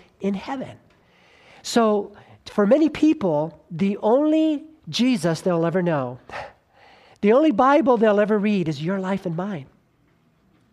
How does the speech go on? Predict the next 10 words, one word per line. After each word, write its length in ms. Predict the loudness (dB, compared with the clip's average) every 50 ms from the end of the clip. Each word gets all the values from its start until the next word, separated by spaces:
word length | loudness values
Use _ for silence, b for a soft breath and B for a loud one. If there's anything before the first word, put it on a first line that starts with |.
| _ _ _ _ B B B B B B B B
And 80 | -8 -4
so 120 | -2 -2
God 280 | 0 0 0 0 0 0
is 100 | -2 -2
calling 440 | -4 -4 -2 0 2 2 2 2 0
us, 160 | -2 -2 -2
"Let 300 | 0 0 0 0 0 -2
your 260 | 0 2 2 2 2
life 420 | 2 0 0 0 0 0 -2 -4 -4
be 320 | -2 -2 -2 -2 -4 B